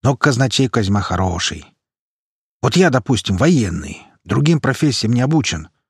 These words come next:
но свое дело знаю от и до. Так же, как и Игнат, лучшего строителя тебе не сыскать. И Козьма тоже на своем месте". Интересные дела. Слушаю его, а вспоминаю дядю. Папин брат частенько поучал меня подобным образом.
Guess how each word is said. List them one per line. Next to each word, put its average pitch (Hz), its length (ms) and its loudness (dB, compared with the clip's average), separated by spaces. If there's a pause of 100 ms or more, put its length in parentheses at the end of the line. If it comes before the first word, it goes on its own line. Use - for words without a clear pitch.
(140)
но - 80 -4
свое 117 260 0
дело 127 220 0
знаю 123 420 0
от - 200 -2
и 131 100 -2
до. 131 240 0 (720)
Так 143 160 2
же, 135 100 0
как 143 240 -2
и 147 80 4
Игнат, 131 480 0 (340)
лучшего 180 400 2
строителя 151 500 0
тебе 139 220 0
не 127 120 2
сыскать. - 640 -4 (680)
И 175 140 2
Козьма 127 420 2
тоже 92 380 -4 (180)
на 117 100 0
своем 113 480 0
месте". - 380 -10 (1080)
Интересные 120 540 0
дела. 92 360 -2 (480)
Слушаю 131 520 0
его, 127 360 0 (160)
а 107 80 -4
вспоминаю 104 560 -2
дядю. 87 400 -8 (640)
Папин 101 240 0
брат 104 320 -2
частенько - 540 -2
поучал 127 420 -2
меня 117 220 -2
подобным 92 560 -2
образом. - 420 -10